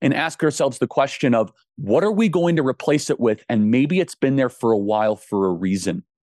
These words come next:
You see, as conservatives, we want to pass down the best, the best art, the best music, the best traditions, the pro-, proper manners, proper language, proper literature. And what Harry and Meghan do, and again, I don't talk about it very openly a lot 'cause I consider them to be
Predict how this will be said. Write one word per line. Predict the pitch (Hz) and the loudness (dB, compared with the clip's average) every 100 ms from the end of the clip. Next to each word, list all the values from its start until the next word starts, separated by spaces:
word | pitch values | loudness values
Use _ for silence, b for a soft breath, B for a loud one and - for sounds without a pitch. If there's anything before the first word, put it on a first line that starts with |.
| _ _ _ _ _ | _ _ _ _ _
You | - | -2
see, | - | 0
as | 151 - | 0 0
conservatives, | 160 135 - 202 208 156 | -2 -2 -2 -2 -2 -2
we | 160 | -2
want | 170 | -2
to | 151 - | -4 -4
pass | 147 - | -6 -2
down | 131 117 | -2 0
the | 101 | 0
best, | 117 - - - | 0 -2 -6 -8
the | 104 | -4
best | - - - 131 | -4 -6 -4 2
art, | 135 123 - b b - | 2 2 -4 b b -6
the | - | -2
best | - - 113 | -2 -4 0
music, | 127 151 120 127 - b b | 2 2 2 -2 -4 b b
the | 113 | -2
best | 95 101 - | -2 -4 -4
traditions, | - 120 156 165 131 123 - b b | -2 0 0 0 0 -2 -6 b b
the | 117 | -6
pro-, | - 117 - | -2 -4 -4
proper | - 123 - 104 | -2 -2 0 0
manners, | 101 135 147 143 - | 2 2 2 -2 -2
proper | - 101 107 104 | -4 -2 0 0
language, | 135 156 139 139 123 | 0 0 0 -2 -2
proper | - 104 - | -4 -2 0
literature. | 98 147 190 175 170 - 165 143 139 _ _ _ _ _ - | 0 2 2 2 0 -2 0 0 -4 _ _ _ _ _ -4
And | 160 156 156 151 | 0 0 -2 -2
what | 139 160 - | 0 0 -2
Harry | - 160 185 190 170 135 | -2 0 2 2 0 0
and | 135 | 0
Meghan | 139 202 170 135 120 | 0 0 0 0 2
do, | 190 170 139 | 2 2 2
and | - 123 113 110 | 0 0 0 0
again, | 117 123 | 0 0
I | |
don't | 147 139 | -2 -4
talk | - 131 127 | -2 -2 0
about | 120 117 | 0 0
it | 107 | 0
very | 120 117 | 0 2
openly | 113 - 107 107 | 0 2 0 2
a | 110 | 2
lot | 202 180 | 0 -2
'cause | - | -2
I | 131 | -2
consider | 123 113 - 110 | -2 -4 -2 -2
them | 101 95 | -2 -2
to | - | -4
be | 95 107 101 | 2 2 2